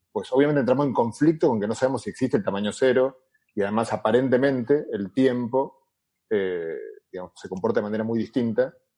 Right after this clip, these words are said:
este, en, en la teoría que describe el tiempo que en la mecánica cuántica. Entonces, por eso a mí, a mí me parece, eh, pero bueno, obviamente es una, quizás, casi diría, ojalá me equivoque,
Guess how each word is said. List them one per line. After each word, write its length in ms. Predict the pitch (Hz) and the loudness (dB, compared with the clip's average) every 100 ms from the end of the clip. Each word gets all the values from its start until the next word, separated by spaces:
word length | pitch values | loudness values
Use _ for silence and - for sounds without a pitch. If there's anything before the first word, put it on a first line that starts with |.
| _ _ | _ _
este, 640 | 95 - _ - 80 - 98 | -16 -16 _ -10 -10 -10 -12
en, 140 | 104 | -6
en 340 | 113 127 131 127 | 0 0 -2 -4
la 160 | 107 98 | -2 0
teoría 320 | 104 123 110 | 2 2 2
que 80 | 98 | 0
describe 320 | - 190 143 | 0 4 4
el 80 | 110 | 2
tiempo 520 | 113 104 127 - _ _ _ _ _ _ | 0 0 -4 -6 _ _ _ _ _ _
que 380 | - 110 - _ _ 95 | -2 -2 -4 _ _ -14
en 240 | 90 98 | -10 -8
la 60 | 95 | -6
mecánica 320 | 98 110 98 | -2 -2 0
cuántica. 440 | 131 104 87 - _ _ _ _ | 0 -2 -10 -16 _ _ _ _
Entonces, 220 | 143 131 | -4 0
por 140 | 147 | 0
eso 120 | 180 | 0
a 20 | 131 | 0
mí, 100 | 139 | 0
a 100 | 123 | 0
mí 80 | |
me 120 | 165 185 | 2 2
parece, 560 | 127 123 143 123 123 | 0 2 2 4 0
eh, 160 | 107 101 95 | -4 -6 -4
pero 100 | 98 | -2
bueno, 300 | 113 90 - | -2 -4 -10
obviamente 380 | 101 104 113 113 | -6 -4 -2 -2
es 100 | 107 | -4
una, 460 | 101 95 92 87 67 67 71 - _ - - - - | -6 -8 -10 -12 -14 -18 -20 -20 _ -20 -20 -20 -16
quizás, 340 | 95 104 98 95 - - | -12 -8 -8 -10 -16 -4
casi 220 | 123 117 | -2 2
diría, 220 | 120 113 | 4 4
ojalá 280 | 123 107 120 | 4 2 0
me 100 | 131 | 2
equivoque, 340 | 110 147 101 | 4 2 2